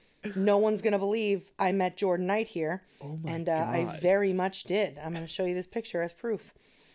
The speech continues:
Speaker 1: And I only have the picture because of Kendra Landsberg, because I was too panicked and excited to say anything to him. So she brought Jordan Knight over to me, and I got to meet him, and I lost my mind. If you flip to the next picture, you
Speaker 2: Holy
Speaker 1: can see
Speaker 2: sh-
Speaker 1: me clutch my chest when he looked
Speaker 2: Oh
Speaker 1: at me.
Speaker 2: my God, you are so red also.
Speaker 1: <laughs>
Speaker 2: You are,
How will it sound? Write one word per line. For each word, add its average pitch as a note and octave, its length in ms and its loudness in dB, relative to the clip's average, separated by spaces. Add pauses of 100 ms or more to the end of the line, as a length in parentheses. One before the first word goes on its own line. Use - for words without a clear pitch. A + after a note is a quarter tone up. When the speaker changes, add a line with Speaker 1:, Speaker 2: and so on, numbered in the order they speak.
(180)
Speaker 1:
And E3+ 80 -4
I E3+ 60 -2
only G3+ 180 0
have G#3 140 2
the F#3 60 -6
picture F#3+ 420 -2
because F3 320 -4
of E3+ 120 -8
Kendra F3+ 300 -2
Landsberg, F3 600 -2
because E3 220 -12 (120)
I F3 300 -2
was F3+ 180 -8
too - 180 -8
panicked F3 500 -6
and E3+ 120 -8
excited E3+ 560 -2 (560)
to D#3 580 -4
say A3 260 0
anything E3 280 -6
to D#3+ 60 -10
him. D#3 180 -10
So D3+ 120 -10
she F3 640 -6
brought E3 260 -6
Jordan D#3 300 -8
Knight D#3 260 -12
over D3+ 220 -14
to D3+ 140 -20
me, C#3+ 260 -14 (720)
and D#3 80 -14
I D3 100 -12
got D#3 160 -12
to D#3 80 -12
meet D3 180 -10
him, D3 60 -14
and D3 100 -12
I B2+ 40 -10
lost C#3+ 320 -8
my D3+ 60 -12
mind. - 220 -14
If D#3 100 -12
you F3+ 80 -8
flip A3+ 240 -4
to A3+ 80 -6
the G3+ 100 -2
next G3+ 220 -2
picture, F#3+ 200 -4
you F3+ 60 -2
Speaker 2:
Holy F3+ 100 0
Speaker 1:
can F3+ 120 -10
see G3 160 -4
Speaker 2:
sh- F#3+ 40 -2
Speaker 1:
me F#3 100 -2
clutch - 460 -2
my F#3 140 -2
chest - 540 -2
when F3 100 -2
he F3+ 100 -8
looked C3 280 4
Speaker 2:
Oh C#3 100 10
Speaker 1:
at D3+ 40 4
me. D3+ 40 0
Speaker 2:
my C#3+ 200 4
God, C3+ 180 0
you C3+ 160 6
are B2+ 140 4
so A#2 520 0
red A2+ 360 -2
also. G2+ 440 -2
Speaker 1:
<laughs> - 600 0
Speaker 2:
You C#3+ 260 4
are, C3+ 380 8